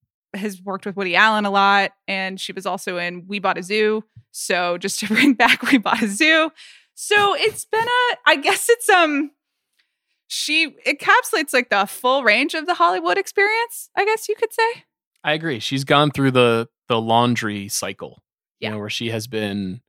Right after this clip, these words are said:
Speaker 2: deemed problematic for some of the things that she has done, but she has also certainly not suffered for it, largely because she's taken on parts in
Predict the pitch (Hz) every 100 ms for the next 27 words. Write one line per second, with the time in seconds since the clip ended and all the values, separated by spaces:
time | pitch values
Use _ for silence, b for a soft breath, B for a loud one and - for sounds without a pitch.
0 | _ _ _ _ _ _ _ 135 - 117
1 | 110 - - 147 123 113 110 117 143 -
2 | - 135 123 127 120 117 123 113 110 -
3 | 110 104 110 127 156 160 - 117 113 110
4 | 110 - 110 104 101 - - 190 196 123
5 | 107 - 151 139 117 107 104 101 - -
6 | 110 107 104 101 104 98 - - 98 -
7 | 101 98 95 98 95 92 - 92 92